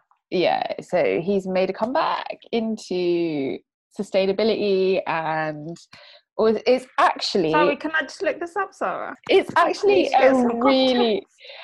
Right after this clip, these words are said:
Speaker 1: I was, I was super dubious about it, but I clicked on it anyway 'cause I was bored, and it was actually really, really good. It's
Speaker 2: Is
Speaker 1: like
Speaker 2: it
Speaker 1: a
Speaker 2: down to earth documentary?
Speaker 1: Yeah, I mean, I
Speaker 2: About
Speaker 1: wouldn't
Speaker 2: him?
Speaker 1: I,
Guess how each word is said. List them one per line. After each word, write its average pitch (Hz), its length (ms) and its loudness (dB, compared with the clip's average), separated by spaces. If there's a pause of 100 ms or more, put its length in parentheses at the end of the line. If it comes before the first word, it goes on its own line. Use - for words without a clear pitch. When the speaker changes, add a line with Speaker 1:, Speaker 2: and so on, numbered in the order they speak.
(100)
Speaker 1:
I 277 80 8
was, 294 260 2
I 269 80 6
was 302 220 2
super 330 220 2
dubious 247 360 2
about 175 240 4
it, - 40 4
but 151 80 4
I 165 60 6
clicked 262 280 0
on 240 80 0
it 233 60 2
anyway 170 380 2
'cause 170 120 -6
I 151 60 2
was 151 100 -4
bored, 165 300 0 (100)
and 160 320 -4 (240)
it 190 160 2
was 202 220 2 (240)
actually 247 400 2
really, 190 460 0
really 165 360 -4
good. 160 240 0
It's - 140 -2
Speaker 2:
Is 240 40 -4
Speaker 1:
like 233 160 0
Speaker 2:
it 254 60 4
Speaker 1:
a 220 380 -2
Speaker 2:
down 226 320 0
to 254 100 -10
earth 220 440 -4
documentary? 202 880 -14 (220)
Speaker 1:
Yeah, 190 240 2 (180)
I 208 80 4
mean, 220 180 0
I 220 100 4
Speaker 2:
About 214 100 -2
Speaker 1:
wouldn't 220 240 4
Speaker 2:
him? 214 380 0 (320)
Speaker 1:
I, 208 140 0